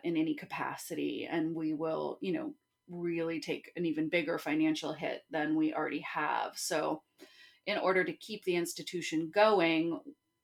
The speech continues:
we sort of feel like we have to say, you know, classes are going to happen, uh, in person in some capacity.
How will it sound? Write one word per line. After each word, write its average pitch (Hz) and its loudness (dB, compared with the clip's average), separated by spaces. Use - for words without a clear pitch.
we 196 -2
sort 175 0
of 156 -2
feel 170 -2
like 160 -2
we 160 -2
have 165 -2
to 165 -4
say, 147 -2
you 185 -6
know, 156 0
classes 151 -2
are 151 -4
going 151 2
to 156 -8
happen, 151 -2
uh, 143 0
in 208 2
person 185 0
in 160 4
some 185 0
capacity. 156 -2